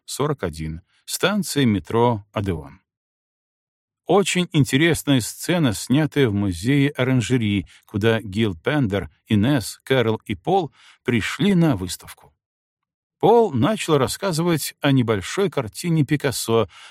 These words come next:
а Гил стал с ним спорить, так как, попав в тысяча девятьсот двадцатые годы, он лично познакомился с художником и узнал реальную историю этого произведения.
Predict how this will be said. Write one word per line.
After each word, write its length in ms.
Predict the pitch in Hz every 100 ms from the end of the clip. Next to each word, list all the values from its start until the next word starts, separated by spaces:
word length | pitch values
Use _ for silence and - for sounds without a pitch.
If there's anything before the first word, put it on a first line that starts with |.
| -
а 180 | 120 110
Гил 420 | 92 101 226 233 -
стал 320 | - 104 -
с 100 | -
ним 100 | 165
спорить, 600 | - - 139 113 104 - - _
так 220 | - 143 -
как, 260 | 143 - _
попав 440 | - 98 131 123 -
в 100 | -
тысяча 440 | - 143 - 120 117
девятьсот 520 | 98 98 - 123 110 -
двадцатые 640 | 95 110 - 110 - 95
годы, 400 | 101 165 135 117 - - _
он 280 | 143 143 127 -
лично 580 | 117 156 123 - 107
познакомился 720 | - 104 98 107 131 120 98
с 80 | 117
художником 640 | - 113 185 127 131 139 - - -
и 60 | 185
узнал 500 | 202 120 170 190 190
реальную 640 | 135 147 170 156 104 98
историю 540 | 98 - 156 147 131 117 - _ _
этого 320 | 117 107 104
произведения. 760 | 104 95 85 76 78 85 92